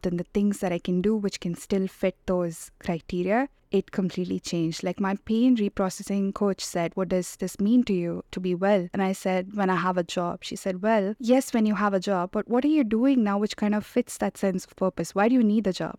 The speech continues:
I said, "Because I wanna feel worthwhile. I wanna feel like I'm good at something. I wanna feel a sense of fulfillment." She said, "What are you doing now that makes you feel that way?" And I was advocating I was creating content on Instagram,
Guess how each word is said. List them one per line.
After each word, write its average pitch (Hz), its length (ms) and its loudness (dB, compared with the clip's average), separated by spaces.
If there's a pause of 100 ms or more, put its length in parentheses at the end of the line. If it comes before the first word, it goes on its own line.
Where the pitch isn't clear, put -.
I - 80 -20
said, - 180 -8
"Because 180 280 -4
I 180 40 -4
wanna 185 240 -2
feel 190 360 -4 (260)
worthwhile. 170 580 -4
I 196 140 0
wanna 196 220 0
feel 185 280 -4
like 180 320 -4 (140)
I'm 190 240 0
good 226 160 4
at 262 140 2
something. 175 360 -2
I 175 60 -4
wanna 185 220 -2
feel 190 400 -4 (360)
a 214 80 -2
sense 196 300 -2
of 190 80 -8
fulfillment." 196 540 -4 (300)
She 214 100 -2
said, 202 180 -2
"What 226 160 2
are 262 140 4
you 220 40 2
doing 190 440 2
now 170 320 0 (400)
that 196 120 2
makes 202 220 0
you 185 60 -4
feel 233 220 0
that 196 180 -2
way?" - 200 -6 (400)
And 180 440 0 (320)
I 175 80 -2
was 175 160 -4
advocating 190 760 0 (420)
I 196 120 2
was 185 160 0
creating 196 400 0
content 196 400 0
on 190 80 0
Instagram, 190 600 -2